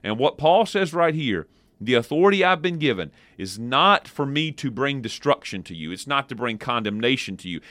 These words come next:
It's not to be the voice of the enemy in your life. What I've been given is to be the voice of Jesus in your life, to edify you. Another way to say that would be to bless you.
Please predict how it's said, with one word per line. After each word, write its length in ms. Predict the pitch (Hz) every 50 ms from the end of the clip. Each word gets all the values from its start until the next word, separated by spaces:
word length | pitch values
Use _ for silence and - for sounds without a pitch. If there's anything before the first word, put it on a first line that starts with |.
| -
It's 180 | 110 127 120 -
not 160 | 175 175 160
to 60 | 160
be 140 | 151 147 160
the 100 | 139 135
voice 340 | 123 131 139 147 143 - -
of 100 | 131 120
the 200 | 117 117 123 131
enemy 320 | 151 175 175 156 135 113
in 100 | 107 104
your 160 | 101 98 98 98
life. 280 | 98 107 131 151 151 - _ - _ _
What 180 | - 127 139 135
I've 260 | 135 165 226 240 185
been 180 | 170 160 135 120
given 280 | 117 120 120 127 151
is 100 | 147 139 -
to 80 | 147 135
be 100 | 151 160
the 100 | 143 143
voice 360 | 127 131 147 165 156 - -
of 120 | 127 120
Jesus 560 | 98 95 120 160 185 202 196 156 143 120 -
in 120 | - 107 101
your 140 | 92 90 87
life, 220 | 78 78 80 - -
to 100 | - - _ _
edify 600 | 117 143 196 214 208 180 - - - 107 90 80
you. 280 | 80 78 76 73 65 - _ _ _ _ _ _ _ _ _ _ _ _
Another 280 | - 98 104 117 123 127
way 160 | 131 135 135
to 60 | 135 131
say 220 | - 147 127 127
that 200 | 113 120 117 -
would 140 | - 101 92
be 180 | 107 110 107
to 180 | 104 - - 123
bless 480 | 117 110 131 139 175 202 160 - - -
you. 200 | 92 71 57